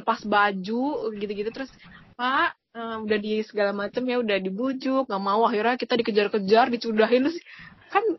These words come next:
orang-orang atas ya, misalnya, eh, kita kan bener-bener lini pertama buat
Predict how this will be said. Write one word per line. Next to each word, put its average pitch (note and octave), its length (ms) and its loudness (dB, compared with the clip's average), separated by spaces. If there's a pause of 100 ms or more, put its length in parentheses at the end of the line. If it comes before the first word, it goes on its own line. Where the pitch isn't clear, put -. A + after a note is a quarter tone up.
(400)
orang-orang B3 560 0
atas D4+ 320 0
ya, A3 160 -4
misalnya, G#3 480 -6 (400)
eh, F#3+ 560 -8
kita - 240 -8
kan E4+ 80 -2
bener-bener A3+ 560 2
lini A3+ 160 0
pertama G#3+ 400 0
buat G3+ 240 2